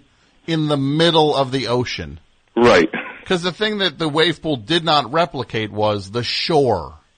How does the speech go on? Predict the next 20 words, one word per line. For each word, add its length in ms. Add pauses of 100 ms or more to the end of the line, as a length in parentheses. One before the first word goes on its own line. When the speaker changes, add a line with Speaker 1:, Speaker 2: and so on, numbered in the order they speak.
(1200)
Speaker 1:
That 300 (400)
it 160
just 320
was 220
all 580 (480)
deep 340
end. 380 (540)
Speaker 2:
Right. 260 (1200)
Speaker 1:
Like, 280
Speaker 2:
And 120 (380)
Speaker 1:
the 100
whole 200
point 340
of 80
the 120
ocean 400
is 200
that 140
it 120
eventually 680